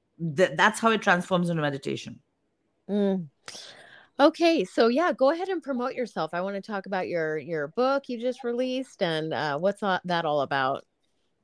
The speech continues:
Speaker 1: So the first book that I wrote, so I have basically been a part of, uh, anthologies, collaborations. So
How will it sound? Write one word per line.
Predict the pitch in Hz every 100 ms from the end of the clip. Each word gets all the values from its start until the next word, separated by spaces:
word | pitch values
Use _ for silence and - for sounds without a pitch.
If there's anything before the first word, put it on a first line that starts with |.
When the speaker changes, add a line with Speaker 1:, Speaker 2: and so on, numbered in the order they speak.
| _ _ - _ _ _
Speaker 1:
So | - 302 302
the | 220
first | - 311 381 247
book | 233 240
that | 226
I | 208 208
wrote, | 190 190 220 247 - -
so | 240 240 -
I | 202 240 277 320 320 -
have | 190 220 226 214 190 190 175
basically | 185 202 220 175 202
been | 190 180 180
a |
part | 180 175 165 170 -
of, | 156 156 147 - - _ _ _ _ _ _ - 185 -
uh, | 190 165 156 151 151 180
anthologies, | 202 196 185 170 156 131 113 - - -
collaborations. | 202 190 175 175 160 147 147 127 139 - - -
So | - 208 196 -